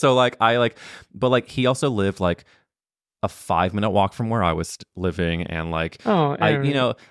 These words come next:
Speaker 1: I know, but do you, uh, but do you, I, um, should I go try and find him? <laughs>
Speaker 2: Yeah, go to Paris. I will say that I, I, uh, Paris is interesting. It, it feels like people, uh, people make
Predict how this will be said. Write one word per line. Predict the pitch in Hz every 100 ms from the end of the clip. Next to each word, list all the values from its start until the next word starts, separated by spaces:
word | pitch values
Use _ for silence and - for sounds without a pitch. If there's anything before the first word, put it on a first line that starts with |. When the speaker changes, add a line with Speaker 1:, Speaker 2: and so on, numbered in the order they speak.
| _ _ _
Speaker 1:
I | 135 170
know, | 170 170
but | 127 107
do | 139
you, | - -
uh, | 92
but | 127 107 - - 104
do | 120
you, | -
I, | 85 113
um, | - 113
should | - -
I | 127
go | 139 135
try | - 123
and | 120
find | 90 90 117
him? | 190 254 - 120
<laughs> | -
Speaker 2:
Yeah, | 180 160 - _ _ _ _
go | 160
to | 160
Paris. | - 156 139 135 - 208 -
I | 262
will | 370
say | - 269 247
that | 233 165
I, | 170 170
I, | - 190
uh, | - 175 160 151 - _
Paris | 202 214
is | 220
interesting. | 196 208 202 190
It, | 165
it | 151 165
feels | 185 185
like | 185 185 -
people, | 185 170 180 170 165 165 -
uh, | 160 156 151 - _ _ _ -
people | 262 -
make | 466